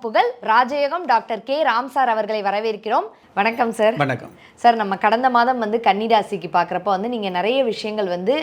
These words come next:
Speaker 1: நல்ல விதமாகவும் சொல்லியிருந்தீங்க, அவங்களுக்கு நடக்க போற அந்த, ஆ, ஆபத்துலேருந்து எப்படி தவிர்க்கிறது அப்படின்றதையுமே சொல்லியிருந்தீங்க. இப்ப வரப்போற கார்த்திகை மாதம் வந்து எப்படி சார் இருக்கும் கன்னி ராசி நேயர்களுக்கு?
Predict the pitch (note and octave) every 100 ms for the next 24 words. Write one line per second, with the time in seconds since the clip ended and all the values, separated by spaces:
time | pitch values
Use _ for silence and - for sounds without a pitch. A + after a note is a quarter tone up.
0 | B3+ G3 A3 A#3 A3+ G#3+ G#3+ A#3+ A#3 G3+
1 | G3 F#3+ A#3+ B3+ G3+ G3 F3+ F#3 G#3 B3
2 | A#3+ A3 G3 F#3+ F#3 F3 - - - G#3
3 | G#3 G#3+ A#3+ C#4 D4+ - B3+ B3 C#4 C4
4 | G#3 B3+ C4 A#3 B3 B3 B3 A#3 A3+ G3
5 | A3 A3+ G#3+ G3 G3 G#3+ A3+ G#3 G3+ G3
6 | F3+ F3 G#3+ C#4 - - C4 A#3+ A#3+ B3
7 | D#4+ E4+ D#4 B3+ A3+ A#3+ C4+ B3 A3+ G3+
8 | G3 F#3+ G#3+ A#3 G3+ A3 - A3 F3+ F3+
9 | F3+ F#3 F#3 G#3 F#3+ - F3 E3 D#3 D#3+
10 | D3+